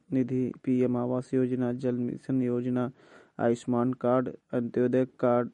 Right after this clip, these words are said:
जैसी तमाम योजनाओं के माध्यम से शोषित वंचित समुदाय को दी गई है सुविधाओं को कृषि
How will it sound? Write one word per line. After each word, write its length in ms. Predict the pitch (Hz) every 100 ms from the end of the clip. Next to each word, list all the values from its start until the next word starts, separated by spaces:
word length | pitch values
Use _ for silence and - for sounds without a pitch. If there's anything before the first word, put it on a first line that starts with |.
| -
जैसी 380 | 127 - 135 127
तमाम 460 | - 123 120 127
योजनाओं 460 | 127 123 120 117 131 - _ _ _
के 100 | -
माध्यम 480 | 131 123 123 135 135
से 360 | 135 143 120 -
शोषित 600 | - - 135 127 - -
वंचित 340 | 139 127 123 -
समुदाय 540 | - 131 131 127 131
को 300 | - _ 139
दी 220 | 131 127
गई 220 | 127 123
है 160 | 123 127
सुविधाओं 520 | - 131 123 127 127
को 120 | 139
कृषि 360 | 139 143 131 139